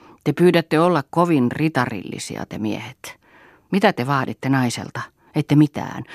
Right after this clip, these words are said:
tai korkeintaan heijastuksen itsestänne, ollaksenne valmiit upottamaan hänet omien ansionimienne tulvaan.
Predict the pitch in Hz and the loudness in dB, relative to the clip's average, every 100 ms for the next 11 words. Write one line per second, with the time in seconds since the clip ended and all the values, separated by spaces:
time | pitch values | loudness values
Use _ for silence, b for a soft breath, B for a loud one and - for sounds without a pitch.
0 | B B B 151 151 170 160 - 131 127 | B B B 2 4 2 0 0 0 2
1 | 131 120 123 147 131 - - - 135 95 | 0 0 0 0 0 -4 -6 -2 2 2
2 | 131 - 101 - - 107 120 B B B | 0 -2 -6 -6 -4 -4 -6 B B B
3 | 185 170 - 156 147 185 165 143 139 185 | 2 2 2 2 2 2 0 0 -2 -4
4 | 185 139 - 135 135 135 147 135 127 - | -4 -8 -6 -4 -2 -2 2 0 2 2
5 | 165 131 110 113 131 135 - - 110 120 | 4 4 0 -2 2 2 0 -4 -2 0
6 | 127 107 104 113 131 120 95 95 98 | 2 0 -2 0 0 0 -4 -8 -8